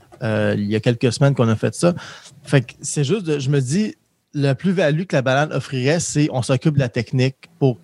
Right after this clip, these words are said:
un projet que t'as en tête puis que t'aimerais, tu pourrais faire sur ton Twitch, là, mais tu vas devoir t'occuper de tout toi-même. Mais si, mettons, j'ai un exemple, moi, euh, on avait eu l'idée de faire avec Thomas Levac une ligne ouverte, lui puis sa blonde, puis les fans appellent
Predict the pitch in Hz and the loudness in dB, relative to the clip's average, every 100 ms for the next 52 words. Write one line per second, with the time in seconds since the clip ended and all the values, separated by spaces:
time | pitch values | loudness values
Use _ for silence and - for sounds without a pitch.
0 | 113 127 113 131 117 147 135 117 131 120 | -4 -2 0 0 2 2 2 2 2 2
1 | 143 156 - - 135 - 123 120 123 - | 2 0 -2 -4 -2 0 0 2 0 -2
2 | - - - 175 160 233 - 165 139 180 | -20 -20 -4 0 2 2 2 0 2 0
3 | 190 - 127 131 156 185 _ - - _ | 0 -4 -2 2 2 0 _ -20 -20 _
4 | _ - 151 156 156 156 160 175 151 - | _ -10 -4 0 0 0 0 0 -2 -2
5 | 170 135 - 160 143 135 127 156 139 117 | 0 0 0 -2 0 0 2 0 -2 -2
6 | 117 120 - 175 156 - 156 160 151 - | -2 -2 -2 0 0 0 0 0 -4 -10
7 | - - 139 131 117 139 151 135 131 131 | -14 -2 0 2 2 0 0 0 0 2
8 | 123 110 107 110 110 107 - 117 117 123 | 0 0 0 -2 -4 -6 -6 -2 0 2
9 | 147 117 147 127 110 131 127 117 110 135 | 0 0 0 2 2 0 0 0 0 -2
10 | 127 131 123 120 135 127 117 131 127 113 | 2 2 2 2 0 0 0 2 2 2
11 | 139 139 143 143 - 120 127 131 156 175 | 0 0 -2 0 0 0 2 2 0 -6
12 | _ _ - 127 123 117 139 147 135 117 | _ _ -6 0 0 2 0 0 0 0
13 | 135 139 147 | 0 0 -2